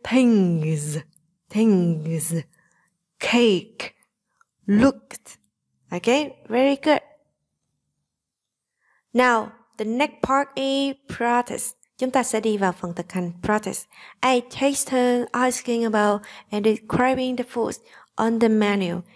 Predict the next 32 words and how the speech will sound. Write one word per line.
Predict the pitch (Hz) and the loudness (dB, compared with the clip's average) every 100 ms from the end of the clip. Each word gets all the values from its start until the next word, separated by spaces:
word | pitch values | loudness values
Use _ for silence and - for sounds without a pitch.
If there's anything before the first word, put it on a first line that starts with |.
| _ - 226 | _ -4 2
using | 277 285 277 | 4 4 2
the | 262 240 | 4 4
verbs | 226 214 - - | 2 0 -6 -8
in | 202 208 208 | -6 -4 -2
the | 208 | -2
box. | 208 175 - - _ - - - | -2 -2 -6 -14 _ -20 -20 -8
Ở | - | -4
phần | 220 240 220 | -2 0 2
này | 226 214 | 2 2
chúng | 214 240 | -2 -6
ta | 247 208 | -4 -6
sẽ | - 180 180 | -4 -2 2
luân | 214 254 269 269 | 4 4 4 0
phiên. | - 285 285 247 - _ _ _ _ _ _ _ _ _ _ | 2 4 4 0 -8 _ _ _ _ _ _ _ _ _ _
Ở | 202 | -2
phần | 214 233 | 0 2
này | 208 196 | 2 2
chúng | 208 233 254 | -2 -4 0
ta | 233 214 | 0 0
sẽ | 208 196 | -2 -6
thực | - - | -6 -6
hành | 196 180 | -6 -4
hỏi | 175 - 226 240 - - _ | 0 0 0 -6 -16 -20 _
và | 190 180 | -4 -2
miêu | 196 262 277 | 2 2 2
tả | - - - - | 0 -2 -6 -10
các | 262 - | -16 -10
món | 247 254 277 | -4 -4 -4
ăn | 262 247 247 | -6 -6 -4
trong | 226 | -6
thực | 220 220 | -6 -10
đơn, | 208 226 240 | 0 2 2